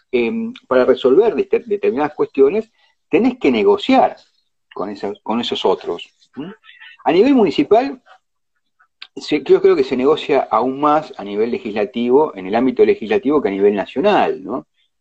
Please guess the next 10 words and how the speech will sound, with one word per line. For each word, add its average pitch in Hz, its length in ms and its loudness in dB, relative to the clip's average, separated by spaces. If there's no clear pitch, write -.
Em, 87 1080 -2
dije 135 440 2
negociar, 110 600 2
¿no? 120 260 -2
Negociados, 92 720 0
¿no? 107 200 -8
Es - 100 -12
otra 101 240 -2
cosa, 82 320 0
digamos. 82 240 -14